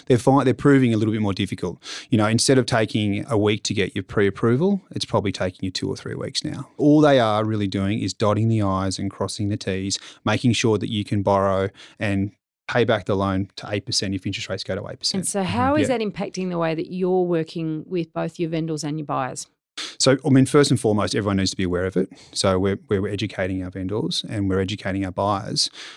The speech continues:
Speaker 1: You know, from a buyer perspective, like, a lot, I've had a lot of buyers say to me, "Mark, why would I buy now? 'Cause the market's going down." But, like, to be honest, there's never been a better time to buy in the last four years because the reality is the market's already corrected itself between five and ten percent.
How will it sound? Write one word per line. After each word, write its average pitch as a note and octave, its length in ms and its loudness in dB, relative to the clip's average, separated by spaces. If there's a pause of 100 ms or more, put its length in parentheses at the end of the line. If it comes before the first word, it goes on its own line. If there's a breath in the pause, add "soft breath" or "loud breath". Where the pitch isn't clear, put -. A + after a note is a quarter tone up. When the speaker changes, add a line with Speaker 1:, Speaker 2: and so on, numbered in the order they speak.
Speaker 1:
You C3 160 4
know, A2+ 120 4
from D3+ 220 4
a C3 60 6 (220)
buyer G#2 260 2
perspective, C3+ 720 0
like, A2+ 240 0
a - 120 -6
lot, A#2+ 120 6
I've A#2 60 0
had C3 120 0
a - 20 2
lot A#2 100 0
of F#2+ 80 -4
buyers G2 280 0
say G#2+ 120 0
to G2 60 0
me, G2+ 100 0
"Mark, G2+ 360 -2 (340)
why A2+ 140 4
would C#3+ 120 4
I - 40 2
buy B2 180 2
now? G2 480 -2
'Cause - 140 -8
the G#2 60 -2
market's G2+ 320 0
going F2+ 240 -4
down." F#2+ 380 -4 (280 soft breath)
But, B2+ 180 2 (100)
like, A2+ 260 0 (220)
to - 80 -6
be A#2 120 2
honest, B2 420 0 (480 loud breath)
there's A#2 200 -2
never A#2+ 180 4
been A2+ 200 0
a F#2+ 40 -2
better F#2+ 240 -6
time G#2 280 -4
to B2 60 -2
buy A2 180 0
in F#2+ 60 0
the F#2 60 -4
last G2 220 -6
four G2 220 -4
years G2 320 -6
because A#2 300 -2
the A2+ 80 0
reality A#2 480 2
is F#2+ 160 -4 (260 loud breath)
the A2 80 0
market's A#2 360 0
already G#2+ 160 2
corrected G2+ 320 -6
itself G2 300 -6
between F#2+ 300 -10
five F#2+ 240 -6
and G#2 80 -8
ten G2+ 180 -6
percent. G2 400 -6